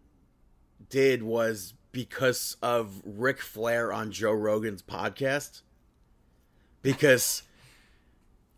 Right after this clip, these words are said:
Arn Anderson is like, "Sometimes you have to pull somebody's eye out."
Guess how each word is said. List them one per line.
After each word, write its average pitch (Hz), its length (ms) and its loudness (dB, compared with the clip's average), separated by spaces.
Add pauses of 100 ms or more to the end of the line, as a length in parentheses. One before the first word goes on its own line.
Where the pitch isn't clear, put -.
(140)
Arn 139 240 8
Anderson 127 760 6 (580)
is 110 180 -2
like, 113 320 0
"Sometimes 120 560 0
you 135 60 0
have - 80 -6
to 117 80 -6
pull 147 240 0
somebody's 123 480 2
eye 113 240 4
out." - 280 -2